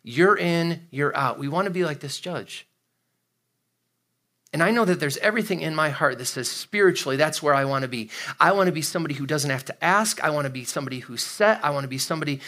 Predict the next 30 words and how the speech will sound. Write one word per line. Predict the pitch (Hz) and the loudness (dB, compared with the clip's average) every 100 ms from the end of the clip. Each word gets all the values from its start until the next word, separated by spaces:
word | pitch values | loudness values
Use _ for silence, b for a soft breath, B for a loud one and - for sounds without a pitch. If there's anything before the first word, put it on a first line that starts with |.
| B B B - | B B B -10
And | 131 | -8
Jesus | 131 147 135 127 | -4 -4 -4 -6
says, | - 110 - - | -6 -8 -10 -12
"It's | - - | -14 -10
her." | - 90 - _ _ _ _ _ _ _ _ _ _ _ _ _ _ _ _ B | -8 -8 -10 _ _ _ _ _ _ _ _ _ _ _ _ _ _ _ _ B
If | 135 131 | -12 -6
you | 175 | 0
want | 202 190 | 2 2
to | |
be | 170 | 2
on | 156 | 0
the | 139 | -2
path | 131 143 135 135 | -4 -4 -4 -6
to | - | -16
truth | - - - 156 123 107 - B B _ | -10 -8 -6 -4 -6 -8 -14 B B _
and | 147 139 147 | -6 -2 -2
life, | 139 117 - - b b - | -2 -4 -8 -14 b b -6
it's | 151 139 - | -6 -4 -8
her. | - - 202 98 85 - _ _ _ _ _ _ _ _ _ _ _ _ _ B - | -10 -6 -4 -4 -8 -20 _ _ _ _ _ _ _ _ _ _ _ _ _ B 0
We | 196 | 6
look | 220 | 6
at | 208 | 6
her | 180 | 4
and | 170 | 2
we | 160 | 2
say, | 160 139 | 0 0
"We | 202 | 0
don't | 240 | 0
want | 143 120 | -2 -6
to | 101 | -8